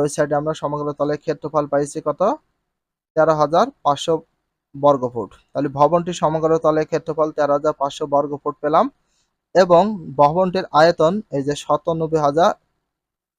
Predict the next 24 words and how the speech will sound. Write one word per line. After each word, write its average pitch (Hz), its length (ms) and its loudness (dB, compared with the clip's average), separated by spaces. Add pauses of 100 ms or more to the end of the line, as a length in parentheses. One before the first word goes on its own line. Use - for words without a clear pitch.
(420)
দুইশো 147 360 -2 (140)
ঘনফুট 147 440 -4
পেলাম। 117 200 -8 (220)
এটা 139 200 -6
হচ্ছে 208 240 -6 (540)
অঙ্ক। 151 240 -2 (600)
আশা 190 240 2
করি 190 120 4 (100)
অঙ্কটা 165 360 2
খুব 175 100 2 (100)
ভালো 156 200 8
করে 160 220 6
বুঝতে 143 240 0
পেরেছো। 147 320 2 (300)
যদি 165 220 4
ভিডিওটা 160 420 4
ভালো 147 220 6
লাগে, 151 240 4
চ্যানেলে 147 500 2
সাবস্ক্রাইব, 147 560 2
পেজ 143 220 2
হলে 143 180 2
ফলো 139 240 6
করে 139 140 0